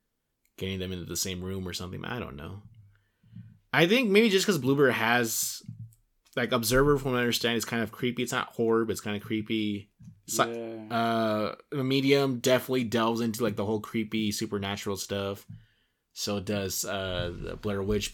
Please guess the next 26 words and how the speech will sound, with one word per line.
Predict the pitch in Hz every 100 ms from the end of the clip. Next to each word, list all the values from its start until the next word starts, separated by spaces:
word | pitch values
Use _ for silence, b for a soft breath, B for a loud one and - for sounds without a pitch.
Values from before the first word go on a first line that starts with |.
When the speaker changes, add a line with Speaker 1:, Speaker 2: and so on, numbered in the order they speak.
| -
Speaker 1:
V | 101
R | 107 113
game. | 113 110 110 110 113 - B B B B B B B B _
Like, | 107 104 -
a | 120
lot | 139
of | 151
that | 135
stuff | - 131 120
is, | 113
like, | 104
kinda | 113 107
creepy. | 104 113 110 110
So | 107
I | 107
guess | 110 143
they | 143
probably | 135 143 127
felt | 131 123
like |
that | 107 104 -
felt | 107 -
like | 98
a | 92
good | 92 95 95 104 - _ _ -
mix. | 98 95 110 110 - - -